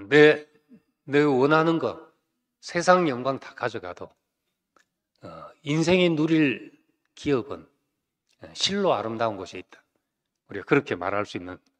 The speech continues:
사람이 되는 겁니다. 그래서, 예, 우린 하늘에 시민권이 있다. 우리의 시민권은 하늘에 있다. 거기로부터 구원하는 자,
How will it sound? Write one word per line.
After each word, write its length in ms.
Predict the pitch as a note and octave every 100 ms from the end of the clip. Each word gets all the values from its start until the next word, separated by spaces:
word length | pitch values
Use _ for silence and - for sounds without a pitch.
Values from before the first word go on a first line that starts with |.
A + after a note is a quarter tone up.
| _
사람이 380 | - F#2+ F#2 F2
되는 220 | F2+ F#2
겁니다. 320 | D#2+ _ - _ _ _ _ _ _ _ _ _ - _ _ _
그래서, 280 | - - F2+ - _ _ _ _ _ _ _ -
예, 160 | F2 _ _ _ _ _ _ _
우린 240 | G#2+ F2 F2 _ - - _ _ _ _ _ _ _ _ _ _ _ _ _
하늘에 580 | - D3+ C#3 A#2+ G2+ F#2
시민권이 760 | - - C#3+ D3 C#3 C#3+ B2+ F#2+
있다. 300 | - E2 _ _ _ _ _ _
우리의 260 | A#2 C3 A2+
시민권은 460 | A#2 G#2+ G2+ G2
하늘에 260 | A#2 G#2 F2+
있다. 280 | - F2 - _ _ _ _ _ _
거기로부터 1080 | - D#3 C#3+ C#3+ C3+ C#3+ C#3 B2+ C3 - - _ _ _ _ _ _ _ _ -
구원하는 600 | - C3+ D#3 D3 C#3+ C3+
자, 260 | G2 E2+